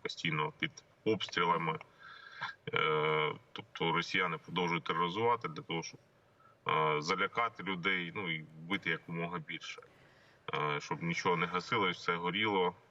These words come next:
Е, у них така позиція. Крім цього, ще шістнадцять керованих авіабомб вчора було скинуто на Херсонщину.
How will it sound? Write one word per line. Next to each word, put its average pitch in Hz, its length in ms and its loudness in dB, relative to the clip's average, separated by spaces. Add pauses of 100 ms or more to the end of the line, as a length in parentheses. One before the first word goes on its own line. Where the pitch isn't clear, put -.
Е, - 80 -4 (580)
у - 20 -14
них - 140 -2 (320)
така - 260 0
позиція. 92 540 0
Крім 87 180 0
цього, 87 240 2
ще 85 220 0
шістнадцять 87 600 -2 (580)
керованих 92 400 4
авіабомб 95 500 2
вчора 80 300 0
було 78 220 -6
скинуто 76 420 -8
на 78 120 2
Херсонщину. 101 800 -2